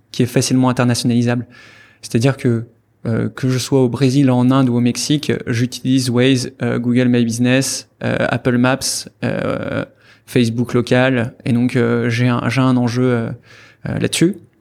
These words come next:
Euh, contrairement à d'autres produits qui sont difficilement internationaux, et, et, et, et nos ma-, notre marché, euh, est un marché où les deals se font de manière internationale. Donc, c'est à la fois, euh, une volonté d'accélération, mais aussi quelque chose de défensif, où on voyait, euh, bah, des clients qui signaient, euh,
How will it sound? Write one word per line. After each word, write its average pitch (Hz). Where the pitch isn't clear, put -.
Euh, 113
contrairement 127
à 123
d'autres 123
produits 139
qui -
sont 135
difficilement 123
internationaux, 123
et, -
et, 123
et, -
et 123
nos 135
ma-, 135
notre 139
marché, 139
euh, 113
est -
un 127
marché 123
où 135
les 120
deals 131
se -
font 123
de 120
manière 120
internationale. 120
Donc, 127
c'est -
à 135
la 139
fois, 151
euh, 123
une 127
volonté 127
d'accélération, 127
mais 131
aussi 123
quelque 131
chose 127
de 127
défensif, 127
où 135
on 135
voyait, 123
euh, 120
bah, 117
des 113
clients 139
qui -
signaient, 123
euh, 120